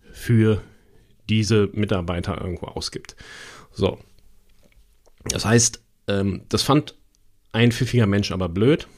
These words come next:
Der hat gesagt, „Ach, ich weiß nicht mehr, die fünf Programmierer in Indien, die können ja viel billiger für mich programmieren.“ Und er hat seinen R S A Secure I D Token genommen und einfach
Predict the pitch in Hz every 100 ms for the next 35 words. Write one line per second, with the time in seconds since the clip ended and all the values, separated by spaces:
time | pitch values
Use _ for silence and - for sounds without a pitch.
0 | - - - - 85 - 98 101 - -
1 | - - - - - _ _ - - -
2 | - - 78 95 82 85 80 - - -
3 | - - - - 117 110 113 98 101 104
4 | 98 95 127 131 107 98 107 90 - 85
5 | 123 147 135 117 139 131 127 127 127 131
6 | - - - - - - - _ _ -
7 | 143 131 123 127 120 104 113 117 101 101
8 | - 151 127 104 113 - 101 107 98 101
9 | 101 107 - 95 95 95 -